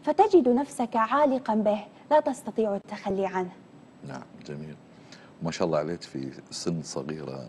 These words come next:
Speaker 2: وتحاولين الكتابة لتصلي، آه، لما يشعر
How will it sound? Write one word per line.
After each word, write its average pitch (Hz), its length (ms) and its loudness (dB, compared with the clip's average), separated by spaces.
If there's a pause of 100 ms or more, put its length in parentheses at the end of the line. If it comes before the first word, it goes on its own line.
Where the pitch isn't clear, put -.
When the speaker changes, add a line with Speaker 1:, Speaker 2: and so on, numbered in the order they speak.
Speaker 2:
وتحاولين 73 500 -8
الكتابة 76 580 -8 (680)
لتصلي، 82 960 -6
آه، 69 340 -10
لما 73 1300 -6
يشعر 82 400 -4